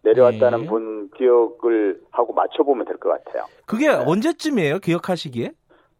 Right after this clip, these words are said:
Speaker 1: 기억이 제가 생각할 때는 고래고기 사건이 뭐 시끄러운 시점이어가지고 기억을 잘 못하겠는데,
Speaker 2: 알겠습니다.
Speaker 1: 에,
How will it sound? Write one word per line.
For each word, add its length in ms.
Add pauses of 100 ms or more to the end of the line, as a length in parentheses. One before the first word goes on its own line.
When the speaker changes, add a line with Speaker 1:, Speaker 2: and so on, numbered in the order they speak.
(180)
Speaker 1:
기억이 760
제가 300 (340)
생각할 340 (120)
때는 440 (1400)
고래고기 520
사건이 880
뭐 300 (220)
시끄러운 540
시점이어가지고 800
기억을 320
잘 120
못하겠는데, 1000 (480)
Speaker 2:
알겠습니다. 600
Speaker 1:
에, 160